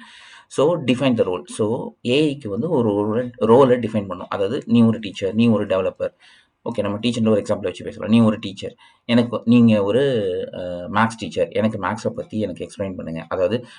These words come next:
நைன்த் ஸ்டாண்டர்டோட மேத்ஸ் டீச்சர், நீங்க எனக்கு வந்து, அ, இந்த so and so sum, அ, இல்ல இந்த so and so சப்ஜெக்டை பத்தி எனக்கு எக்ஸ்பிளைன் பண்ணுங்க அப்படின்னு சொன்னா, it will explain. ஓகேங்களா? அதே மாதிரி கான்டெக்ஸ்ட். கான்டெக்ஸ்ட் ரொம்ப இம்பார்ட்டன்ட். அதாவது,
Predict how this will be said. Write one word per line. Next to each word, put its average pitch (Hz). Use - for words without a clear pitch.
நைன்த் 123
ஸ்டாண்டர்டோட 87
மேத்ஸ் 104
டீச்சர், -
நீங்க 110
எனக்கு 95
வந்து, 127
அ, 101
இந்த 107
so 107
and 101
so 98
sum, 95
அ, 95
இல்ல 101
இந்த 104
so 101
and 95
so 90
சப்ஜெக்டை 113
பத்தி -
எனக்கு 107
எக்ஸ்பிளைன் 95
பண்ணுங்க 85
அப்படின்னு 85
சொன்னா, 101
it 160
will 131
explain. -
ஓகேங்களா? 104
அதே 131
மாதிரி 135
கான்டெக்ஸ்ட். -
கான்டெக்ஸ்ட் 180
ரொம்ப 101
இம்பார்ட்டன்ட். -
அதாவது, 107